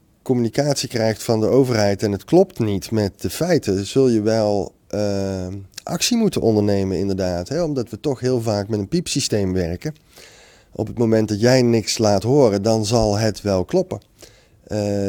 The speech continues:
dus zoek contact. En laat op zijn minst weten,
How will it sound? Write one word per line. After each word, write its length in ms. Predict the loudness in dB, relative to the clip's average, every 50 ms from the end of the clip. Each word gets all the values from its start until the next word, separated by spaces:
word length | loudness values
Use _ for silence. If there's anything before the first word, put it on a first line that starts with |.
| -2 0
dus 320 | 2 2 2 4 2 2
zoek 220 | 2 0 -2 -2
contact. 680 | 0 0 0 0 2 0 -2 -2 -4 -10 -12 -12 -12 -12 _ -20 -20 _ _ _ _ _
En 340 | -8 -4 -2 0 0 0 2
laat 280 | 4 4 4 4 4 2
op 140 | -2 -2 0
zijn 180 | 0 0 2
minst 360 | 4 4 4 2 0 -2 -4
weten, 720 | -4 0 4 6 8 8 8 6 4 2 -2 -2 -2 -2